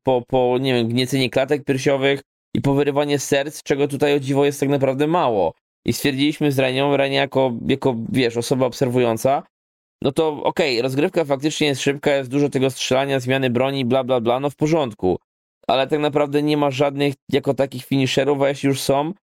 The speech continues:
e, no to nie ma tego za wiele tak naprawdę, a na pewno nie może zrobić tych finisherów wszystkim,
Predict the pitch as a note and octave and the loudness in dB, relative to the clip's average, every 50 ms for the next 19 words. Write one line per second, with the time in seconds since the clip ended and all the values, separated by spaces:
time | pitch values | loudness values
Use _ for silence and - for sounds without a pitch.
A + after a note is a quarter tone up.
0 | _ _ _ _ - F#2+ G#2+ A#2 A#2 A#2+ A#2+ A#2+ A2 G2+ B2 C#3+ C#3 - D3+ D3 | _ _ _ _ -2 0 2 2 4 4 2 2 0 0 -2 -2 0 0 0 0
1 | D3+ D#3 D#3 D#3 D#3 C#3 D#3+ D3+ C#3+ D#3 C#3 D3 D#3 C#3 C3+ C#3 C#3 A#2 G2 F2+ | 2 2 2 0 0 0 0 0 0 0 0 0 -2 0 0 0 0 2 2 0
2 | E2+ F2 A2+ G#2+ G2 G#2 G#2 G2+ G#2+ G#2+ G#2 G#2+ G#2+ A#2+ B2+ B2+ C3 C3+ C3+ C3 | -2 0 -2 -2 0 0 -2 0 2 2 2 2 2 0 0 0 0 -2 -2 -4
3 | - C3+ C3+ C#3+ C#3 C#3 C3+ C3+ C#3 C#3 C3+ C3+ B2+ C3 C3+ C#3 C#3+ C3 C3 B2+ | -2 -2 -2 0 0 0 0 0 2 2 0 0 0 0 0 0 0 0 -2 -2
4 | - - C#3 C3+ - - C3+ C3 C3 B2+ - - - - C3 A#2+ - - - C3 | -2 0 0 0 0 0 0 0 0 -2 -4 -4 -2 -2 -2 -2 -2 -2 -2 0
5 | C3+ D#3 | 0 -2